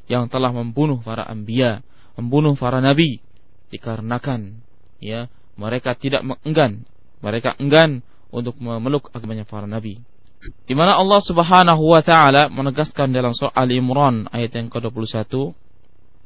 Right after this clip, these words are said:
dalam masalah ini, qala Allah taala,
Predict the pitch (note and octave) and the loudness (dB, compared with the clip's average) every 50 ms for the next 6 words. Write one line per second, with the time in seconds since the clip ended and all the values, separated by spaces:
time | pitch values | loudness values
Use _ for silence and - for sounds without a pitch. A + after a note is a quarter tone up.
0 | - - G#2+ G#2+ A2 A2 A2 G#2+ A2 - A2 G#2+ G#2+ G2 G#2+ G#2+ A2+ B2+ C3+ C#3 | -12 -8 -6 -4 -4 -4 -4 -6 -6 -6 -6 -6 -6 -6 -6 -4 -4 -2 -2 -2
1 | C#3+ D3 G3 - - - - - - - - - - - - - C#3 D3 D3 C#3 | -4 -6 -10 -14 -18 -20 -20 -20 -20 -20 -20 -20 -20 -16 -4 -2 0 0 2 0
2 | C3+ C3 C3 C3 C3 A#2+ A2+ - A#2 A2+ B2+ C#3 C#3+ D3+ D#3 D#3+ | 2 0 0 0 -2 -6 -6 -4 -2 0 2 2 2 4 2 2